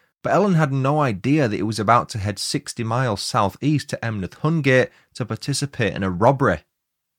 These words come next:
Fred had reportedly boasted to some of his friends in the days leading up to that that he was going on his big first job.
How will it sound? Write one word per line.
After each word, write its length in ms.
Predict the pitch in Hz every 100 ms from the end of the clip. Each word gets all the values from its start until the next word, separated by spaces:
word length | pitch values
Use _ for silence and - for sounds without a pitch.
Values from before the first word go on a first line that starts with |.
| _ _ _
Fred 300 | - 233 214
had 120 | 202
reportedly 640 | 175 - 190 208 190 139
boasted 520 | - 156 202 - 127 107
to 80 |
some 200 | 107 143
of 120 | 131 -
his 160 | 110
friends 480 | - 175 190 160 104
in 80 | 117
the 80 | 110
days 360 | 113 120 104
leading 280 | 110 98 92
up 160 | 180 -
to 160 | 139
that 260 | 120 123 117
that 140 | 120
he 100 | 127
was 160 | 131 117
going 400 | - 190 190 185
on 140 | 110
his 100 | 110
big 240 | 101 104 82
first 380 | - 80 -
job. 340 | - 175 143